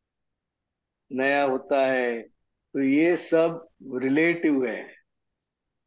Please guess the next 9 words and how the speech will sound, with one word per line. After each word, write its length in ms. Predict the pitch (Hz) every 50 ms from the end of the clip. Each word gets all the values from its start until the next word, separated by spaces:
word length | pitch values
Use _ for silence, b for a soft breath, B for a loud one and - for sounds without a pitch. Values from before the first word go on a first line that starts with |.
| _ _ _ _ _ _ _ _ -
रिलेटिव 600 | 113 117 123 127 135 151 160 165 156 - 170 165
यानी 360 | 165 165 160 156 156 160 165
हमेशा 680 | 165 156 143 143 147 151 160 165 160 160 - 175 165 165
उसमें 440 | 160 160 139 - - 156 160 160 156
चेंज 460 | 156 - 156 156 156 160 165 165 151
होता 360 | 139 143 135 139 - 165 165
ही 220 | 170 170 180 185 175
रहता 420 | 165 160 147 - - 147 139 127
है, 280 | 120 107 98 - -